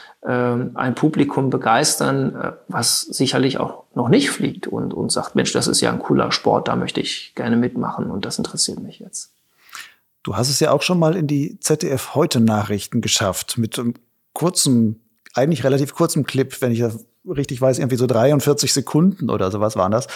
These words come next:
Speaker 2: Erfüllt einen das trotzdem mit Stolz, auch wenn das nur so ein kurzes Ding ist?
Speaker 1: Ja, das ist, also ich finde, das ist schon, schon irgendwo ein Höhepunkt. Ähm, du, du, du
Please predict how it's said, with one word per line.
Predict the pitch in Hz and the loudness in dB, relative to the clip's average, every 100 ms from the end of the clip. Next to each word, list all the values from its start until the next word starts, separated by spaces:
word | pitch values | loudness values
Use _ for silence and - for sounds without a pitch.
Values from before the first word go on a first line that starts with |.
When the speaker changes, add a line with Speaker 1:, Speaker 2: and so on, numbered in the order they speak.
| - - - - - | -14 -14 -18 -18 -4
Speaker 2:
Erfüllt | - - 151 156 | -2 2 2 2
einen | 123 143 | 0 4
das | 135 - | 4 2
trotzdem | 120 135 - | 0 0 0
mit | 139 127 | 0 0
Stolz, | - 110 151 | 2 2 2
auch | - - | -2 0
wenn | 123 | 0
das | 113 135 | 0 0
nur | 120 | 0
so | 110 | 2
ein | 104 98 - _ | 2 0 -4 _
kurzes | - 135 123 | 0 2 0
Ding | - 131 | 0 0
ist? | 160 - _ _ _ _ _ _ _ _ | -2 -6 _ _ _ _ _ _ _ _
Speaker 1:
Ja, | - - | -6 -4
das | - - | -4 -6
ist, | - - - - - - _ _ _ _ _ _ _ _ _ _ - | -4 -4 -4 -6 -8 -14 _ _ _ _ _ _ _ _ _ _ -2
also | 139 143 | 2 4
ich | 139 | 4
finde, | 156 151 | 4 6
das | 139 | 4
ist | 143 147 | 2 2
schon, | - 151 151 | 0 -2 -2
schon | - 147 156 | -2 -2 0
irgendwo | 143 143 139 | 2 2 2
ein | 120 | 4
Höhepunkt. | 135 139 143 117 117 - | 4 4 2 -6 -6 -4
Ähm, | - 113 117 | -2 0 0
du, | 123 113 113 | 0 0 -2
du, | 123 131 127 - | -4 -4 -4 -4
du | 131 135 - | -2 -2 -2